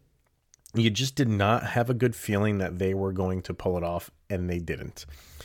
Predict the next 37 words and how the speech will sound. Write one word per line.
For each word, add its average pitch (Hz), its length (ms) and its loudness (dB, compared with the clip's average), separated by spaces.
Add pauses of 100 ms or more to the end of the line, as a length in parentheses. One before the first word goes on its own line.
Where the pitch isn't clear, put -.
(580)
Uh, 87 560 0
we'll 95 400 4
talk 135 280 8
about 92 200 6
it. - 120 -10 (360)
A 92 160 -4
six - 360 -2
to 117 120 -2
two 123 240 2
final 117 560 2 (120)
m-, 95 180 0
in, 104 300 0
in 101 120 0
a, 95 120 2
in 98 180 -4
a 95 260 -4 (220)
technically, 127 300 2
you 92 320 0
know, 85 240 -6
a 98 40 -2
one 104 520 4
game 101 560 2 (200)
<clears throat> - 1040 -14
playoff, 98 520 4
well, 92 280 0
not 90 160 -2
even 80 160 -4
a - 40 -6
playoff, - 260 -8
a, 104 240 4
a 107 40 8
one 117 360 6
game 104 400 4 (320)
matchup, - 540 0 (580)
uh, 87 320 0
against 92 480 0
Minnesota 90 640 4